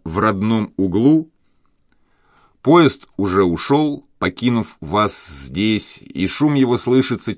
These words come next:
чуть-чуть и замирает, наконец. Около станции пустынно, и нет других лошадей, кроме ваших.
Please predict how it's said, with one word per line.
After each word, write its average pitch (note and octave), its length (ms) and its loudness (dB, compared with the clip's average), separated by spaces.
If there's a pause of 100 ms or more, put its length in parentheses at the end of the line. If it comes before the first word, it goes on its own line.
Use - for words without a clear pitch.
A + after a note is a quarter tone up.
(120)
чуть-чуть - 720 -6
и C3 140 4
замирает, G2+ 680 -2
наконец. E2+ 680 -6 (760)
Около G2+ 380 4
станции G#2 500 -2
пустынно, C3+ 960 0
и F2+ 140 -2
нет G2+ 360 -2
других F2+ 500 -2
лошадей, F2+ 680 0
кроме G#2+ 460 -2
ваших. F#2+ 760 -2